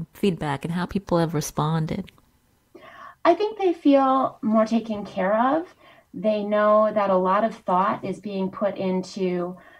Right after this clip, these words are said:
Speaker 2: the playlists that we're using, the movements that we're doing, so that it's very accessible.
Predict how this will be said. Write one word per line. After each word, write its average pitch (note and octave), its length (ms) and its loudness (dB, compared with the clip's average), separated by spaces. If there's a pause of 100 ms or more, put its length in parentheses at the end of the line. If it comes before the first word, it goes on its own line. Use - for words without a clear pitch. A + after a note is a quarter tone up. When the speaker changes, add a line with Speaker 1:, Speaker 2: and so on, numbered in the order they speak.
(120)
Speaker 2:
the A3 100 -6
playlists G#3+ 760 0
that F3 200 0
we're F3 140 -2
using, E3+ 680 -4
the G3 100 -4
movements G3+ 640 0
that - 180 -4
we're F3 140 -2
doing, F3+ 420 -2
so G3 140 -6
that F#3 180 -2
it's F#3 160 -6
very G3 320 0
accessible. E3 800 -4